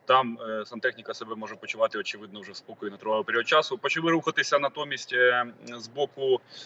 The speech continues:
там, де ближче Донецька, е, Авдіївка, Піски. Е, там важкі бої, але нічим суттєвим наразі це не загрожує.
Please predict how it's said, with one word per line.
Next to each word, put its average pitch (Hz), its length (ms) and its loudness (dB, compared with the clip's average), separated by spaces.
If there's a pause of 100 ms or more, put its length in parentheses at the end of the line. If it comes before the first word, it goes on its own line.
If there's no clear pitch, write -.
(100)
там, 123 200 2
де 120 360 8
ближче 127 360 -4
Донецька, 143 480 2
е, 98 60 0 (380)
Авдіївка, 117 640 -2
Піски. 127 560 0
Е, 113 160 4
там 170 160 2
важкі 180 240 0
бої, 180 360 4
але 147 460 4 (340)
нічим 139 340 -14
суттєвим 127 560 -6
наразі 117 460 -2 (220)
це 127 160 -8
не 120 120 -8
загрожує. 120 600 -2